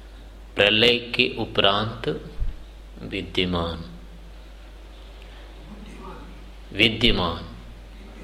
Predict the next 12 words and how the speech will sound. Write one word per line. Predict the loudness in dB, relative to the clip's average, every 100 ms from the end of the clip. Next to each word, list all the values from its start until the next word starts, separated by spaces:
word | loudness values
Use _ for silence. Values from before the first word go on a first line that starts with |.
| -14 -14 -2
प्रलय | 2 6 8 6
के | 4 4 4 2 -2
अनंतर | -2 0 0 4 8 8 6
विद्यमान | 4 4 4 6 6 6 4 4 4
रहने | 2 2 -2
वाला। | -2 -2 -2 -4 -6 -16 -18 -18 -16 -16 -16 -16 -16 -16 -16 -16 -16 -16 -16 -16 -16 -16 -18 -18 -16 -16 -16 -18 -16 -4 4
प्रलय | 8 10 8
के | 10 8
अनंतर | 10 6 4 8 8
दो | 8 8 10
तरह | 10 8 6 4
के | 2 4 6 4